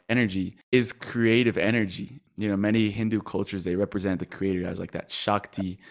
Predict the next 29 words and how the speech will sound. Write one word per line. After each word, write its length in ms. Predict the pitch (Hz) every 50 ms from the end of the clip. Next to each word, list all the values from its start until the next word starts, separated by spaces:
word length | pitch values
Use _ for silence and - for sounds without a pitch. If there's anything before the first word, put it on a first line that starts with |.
| - - - _
Hindu 260 | - 107 113 107 107
goddess 540 | 92 80 95 95 104 101 95 92 90 - - _ _ -
that 380 | 95 90 87 87 90 - -
is, 140 | - 92 85
like, 280 | 87 92 90 - - _ _ _ _ - - - - _ _ _
destruction 840 | 104 98 - - - - 120 113 107 - - 117 110 104 101 101
and 120 | 98 95 95
then 120 | 95 90
creation 800 | 90 - - - 95 98 101 107 120 117 113 - - 104 98 98
and 320 | 92 85 85 87 87 87 87 87 _ _ _ _
then 200 | 87 87 85 87 - _
chaos 720 | - - 113 110 107 104 107 101 95 95 92 90 92 101
and 180 | 92 90 90
then 140 | 90 90 90 -
order. 580 | - 104 104 110 110 98 98 95 90 85 90 - - - - - - - _ _ _ -
Those 220 | - 113 113 107
are, 80 | 113 107
like, 220 | 104 104 98 -
the 100 | - 95
laws 240 | 95 98 101 101 98
of 80 | 98 92
the 80 | 90
universe, 500 | 92 113 117 104 90 82 - 92 - -
and 120 | 87 90 87
there 80 | 95 92
has 320 | - - 110 113 - -
to 80 | 117 101
be 120 | 110 101
chaos 640 | - - - 101 107 101 90 90 92 87 - -